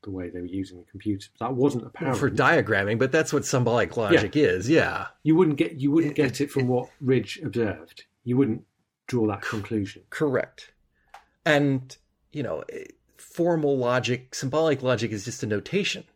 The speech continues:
Speaker 2: system
Speaker 1: Yeah.
Speaker 2: that is adapted by computers, but it's still, it's still logic.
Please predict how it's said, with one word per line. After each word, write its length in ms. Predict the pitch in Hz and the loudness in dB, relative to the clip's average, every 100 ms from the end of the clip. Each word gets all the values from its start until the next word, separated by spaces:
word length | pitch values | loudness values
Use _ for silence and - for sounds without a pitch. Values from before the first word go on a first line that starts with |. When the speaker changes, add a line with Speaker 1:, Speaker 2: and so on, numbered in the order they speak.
| _ _ _ | _ _ _
Speaker 2:
system 420 | - 107 104 69 57 _ _ _ - | -8 -6 -4 -8 -14 _ _ _ -2
Speaker 1:
Yeah. 80 | 117 | -2
Speaker 2:
that 240 | - - | -4 -8
is 180 | 110 101 | -6 -4
adapted 500 | 113 113 95 - 107 | -2 0 0 -2 -6
by 160 | 101 98 | -6 -6
computers, 520 | 98 - 151 98 95 | -12 -6 -4 -4 -4
but 180 | - 120 | -4 -4
it's 160 | 113 | -6
still, 360 | - 175 147 117 - - - - | -4 0 0 -2 -10 -20 -16 -6
it's 180 | 139 | -4
still 260 | - 202 151 | 0 0 0
logic. 540 | 120 135 170 98 - | 0 0 2 0 -4